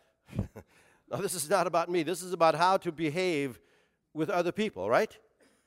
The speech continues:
There is something in God that has to do with respect for older people.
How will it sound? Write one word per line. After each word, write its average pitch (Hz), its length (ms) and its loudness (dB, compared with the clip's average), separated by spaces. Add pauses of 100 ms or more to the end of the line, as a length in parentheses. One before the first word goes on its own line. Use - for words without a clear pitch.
(540)
There 175 200 2
is 156 80 -2
something 233 500 2
in 202 340 2
God 160 640 4
that 151 120 0
has 175 320 -2
to 190 100 -14
do 175 300 4
with 160 160 -2
respect 143 680 -6 (160)
for 170 200 -6
older 147 200 -4
people. - 300 -12